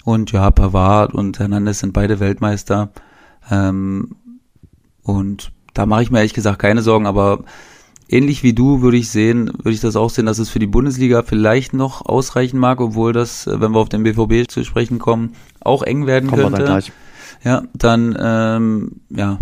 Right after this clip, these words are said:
Speaker 1: würde ich sagen, dass da noch ein paar Baustellen, äh, zu behandeln sind. Oder zu
Speaker 2: Wir
Speaker 1: bearbeiten
Speaker 2: machen
Speaker 1: sind.
Speaker 2: natürlich unsere Einschätzung heute. Wir wissen beide sehr gut,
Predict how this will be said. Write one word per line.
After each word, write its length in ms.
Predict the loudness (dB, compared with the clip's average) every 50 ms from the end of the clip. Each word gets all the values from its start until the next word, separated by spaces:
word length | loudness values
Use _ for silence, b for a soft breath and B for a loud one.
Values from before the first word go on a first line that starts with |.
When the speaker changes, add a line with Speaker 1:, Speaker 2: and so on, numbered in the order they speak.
| 0
Speaker 1:
würde 160 | 2 2 2
ich 80 | 2 2
sagen, 260 | 2 2 2 2 2
dass 160 | 0 -2 -2
da 140 | 0 0 0
noch 280 | 0 0 -2 -2 -6 -18
ein 100 | -8 _ 0
paar 320 | 2 4 4 4 2 2
Baustellen, 840 | 2 2 2 2 0 -2 -4 -2 -2 -2 -2 -2 -4 -6 -6 -8 -8
äh, 480 | -8 -6 -6 -6 -6 -8 -10 -12 -14 -12
zu 180 | -10 -6 -4
behandeln 460 | -2 -2 -2 -2 -4 -4 -4 -6 -6 -6
sind. 380 | -6 -8 -8 -8 -10 -14 -16 -18 _ _ _ _ _ _ _ _ _ _ _ -20 B B B B
Oder 100 | B -2
zu 80 | 0 2
Speaker 2:
Wir 60 | 4
Speaker 1:
bearbeiten 300 | 4 2 2 2 2 0
Speaker 2:
machen 200 | 0 2 2 2
Speaker 1:
sind. 40 | 2
Speaker 2:
natürlich 580 | 0 0 0 0 0 0 -2 -4 -4 -4 -2
unsere 260 | -2 -2 -2 -2 -2
Einschätzung 560 | -2 -2 -2 -2 -2 -4 -4 -2 -2 -2 0 0
heute. 640 | 2 2 0 0 -2 -2 -2 0 -2 -2 -4 -8 -10 -12
Wir 360 | -14 -14 -8 -6 -4 -4 -2 -2
wissen 420 | -2 -2 0 0 0 0 0 -2 -4
beide 480 | -2 -2 -2 -2 -2 -2 -4 -4 -6 -8 -10
sehr 440 | -12 -10 -4 -2 -2 0 -2 -4
gut, 420 | -8 _ -8 -4 -4 -2 -2 -4